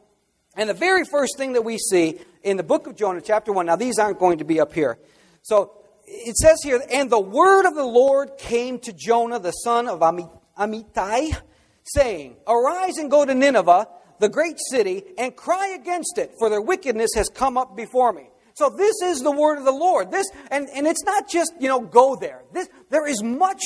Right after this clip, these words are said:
that is included in this word because it's going to engage the heart of the prophet. He's going to have to put this word in practice, and it's not going to be something plastic that he's just gonna get up and, you know,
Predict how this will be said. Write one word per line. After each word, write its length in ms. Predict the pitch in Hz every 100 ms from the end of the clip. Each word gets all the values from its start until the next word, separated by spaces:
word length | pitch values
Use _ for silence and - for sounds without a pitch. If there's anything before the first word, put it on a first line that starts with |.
| -
that 160 | 285
is 160 | 277 196
included 580 | 254 - - 349 370 226
in 120 | 220
this 180 | 214 -
word 320 | 240 339 269
because 320 | 226 - 277 - 285
it's 160 | 262 -
going 360 | - 359 381
to 120 | 302
engage 680 | 294 233 180 165 339 339 254 165
the 80 | 208
heart 340 | - 277 277
of 80 | 233
the 80 | 196
prophet. 420 | - 294 254 165 - _
He's 180 | 311 302
going 260 | 349 403
to 60 | 330
have 180 | 302 311
to 60 |
put 260 | - 320 311
this 160 | 262 208
word 260 | 262 269
in 100 | 240
practice, 480 | - 294 320 302 226 277 285
and 140 | 254 262
it's 140 | -
not 180 | 349 359
going 160 | 339
to 80 | 285
be 160 | 220 262
something 420 | - 285 285 240
plastic 920 | - - 269 311 - - 208 _ -
that 80 | 240
he's 100 | 240
just 160 | 339 -
gonna 160 | 262
get 180 | 214 285
up 120 | 285
and, 320 | 254 220 247
you 40 | 359
know, 200 | 247